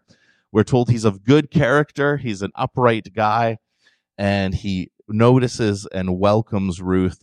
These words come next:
and really goes out of his way, uh, to make sure she's cared for.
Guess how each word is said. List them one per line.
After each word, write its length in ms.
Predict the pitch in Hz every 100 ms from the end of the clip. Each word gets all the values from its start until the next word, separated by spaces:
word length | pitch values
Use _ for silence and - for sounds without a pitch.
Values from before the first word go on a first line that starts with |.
| -
and 380 | 92 90 87
really 300 | 110 135 135
goes 420 | 107 113 107 104 -
out 160 | 104 101
of 80 | 92
his 180 | 90
way, 360 | 92 95 90 85 _ _ _ -
uh, 120 | 85
to 80 | 90
make 200 | 95 90
sure 180 | 95 87
she's 260 | - 80
cared 360 | - 92 90 90
for. 280 | 90 73